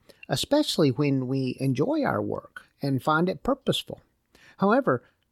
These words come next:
as we can see, and likely have experienced, it can get out of hand and become all-consuming. More work, whether at home, at school, at the job, in our volunteer efforts, can lead to more stress,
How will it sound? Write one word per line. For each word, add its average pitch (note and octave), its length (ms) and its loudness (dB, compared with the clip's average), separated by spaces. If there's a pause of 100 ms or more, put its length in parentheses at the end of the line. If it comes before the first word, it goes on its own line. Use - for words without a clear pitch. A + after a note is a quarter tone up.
(140)
as C#3+ 160 2
we G#3+ 160 4
can C3+ 180 0
see, C3 380 0 (360)
and C#3+ 140 0
likely C#3 460 2
have C3 260 2
experienced, B2 800 0
it G#3 160 4
can D#3 180 4
get C#3 160 2
out B2 160 -2
of A2 120 -6
hand A#2+ 300 0
and B2+ 220 -2
become C3+ 480 -2 (160)
all-consuming. B2 1040 0 (560)
More A3 380 0
work, - 380 -6 (200)
whether C3+ 420 4
at - 140 -4
home, E3 580 2
at - 160 -8
school, E3 800 2
at A#2 200 -4
the G#2+ 80 -6
job, D3 680 2 (140)
in D3 120 2
our G#2 140 -4
volunteer D3+ 720 0
efforts, C#3+ 480 0
can B2 200 -2
lead D3 320 0
to - 100 0
more A#2 320 2
stress, - 580 -2